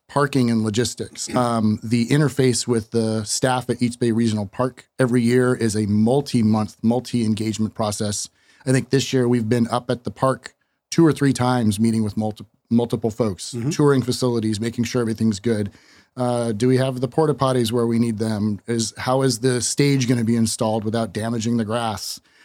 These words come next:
Speaker 1: Um, how do we ensure that only people with wristbands are in the area and that everybody's safe? Um, it's a, it's a twenty-four hour operation, um, staffed by volunteers.
Speaker 2: Yeah.
Speaker 1: And, uh, and I would say every year we continue to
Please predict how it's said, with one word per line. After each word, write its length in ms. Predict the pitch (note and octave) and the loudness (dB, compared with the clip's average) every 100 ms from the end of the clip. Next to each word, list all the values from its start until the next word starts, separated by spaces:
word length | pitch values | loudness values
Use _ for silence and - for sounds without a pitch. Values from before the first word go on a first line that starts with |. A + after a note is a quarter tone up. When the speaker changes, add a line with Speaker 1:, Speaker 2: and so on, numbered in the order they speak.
| _ - | _ -6
Speaker 1:
Um, 220 | A#2+ A2+ | -2 0
how 120 | B2+ | 2
do 80 | C3+ | 2
we 100 | C3 | 4
ensure 380 | B2+ - C3+ C3 | 2 2 2 2
that 160 | A#2+ - | 0 0
only 220 | C3 C3 | 2 2
people 320 | - C3 C3 | 0 0 0
with 160 | B2 A#2+ | 0 0
wristbands 560 | C3 - A#2+ A2 G#2+ | -2 0 -2 0 0
are 140 | A2 G2+ | 0 0
in 200 | B2+ B2 | 2 4
the 160 | A#2+ | 4
area 320 | B2 A2+ A2+ G#2 | 2 0 0 0
and 140 | G2+ | -2
that 140 | G2+ - - | -4 -6 -6
everybody's 460 | A2+ A2+ A2 A2 | -2 -2 0 -2
safe? 400 | - A#2+ A2 - _ _ _ _ | -2 -2 -2 -4 _ _ _ _
Um, 500 | A#2+ A2+ G#2+ G#2 F#2+ - | -2 0 2 0 -2 -4
it's 180 | A#2+ - | -4 -2
a, 220 | A2+ A2+ | -2 -2
it's 120 | A#2+ A2 | -4 -4
a 80 | |
twenty-four 640 | G#2 - C3 C3 B2+ B2+ A#2+ | -6 -2 0 2 2 0 -2
hour 480 | A#2 A#2+ A#2 A2 G#2+ _ | 0 0 0 -2 -6 _
operation, 640 | A#2+ A#2+ A2 B2 D3 D#3 E3 _ _ _ | -2 0 -2 0 0 0 -2 _ _ _
um, 480 | A2+ A2 G#2+ G#2+ A2 _ _ _ | -4 -2 0 0 -2 _ _ _
staffed 460 | - - A#2 A#2 | -6 -2 -2 -2
by 140 | A#2 A2 | -4 -2
volunteers. 760 | G#2+ A2 A2 A#2 A2 G2 G2+ - | -2 -2 -2 -4 -4 -8 -12 -6
Speaker 2:
Yeah. 200 | A2 G#2 | -4 -2
Speaker 1:
And, 180 | G2+ | -2
uh, 280 | G2+ F#2+ F#2 - _ | -2 -6 -10 -16 _
and 120 | A#2 | -4
I 40 | A2+ | -4
would 100 | A2 | -2
say 140 | A#2+ C3 | -2 0
every 300 | C3+ C3+ C3+ | 2 4 4
year 300 | C3+ C3 A#2+ | 4 4 2
we 120 | A2+ | 0
continue 440 | A2+ A2+ B2 B2 A2 | 0 2 2 2 2
to 240 | G#2 | -2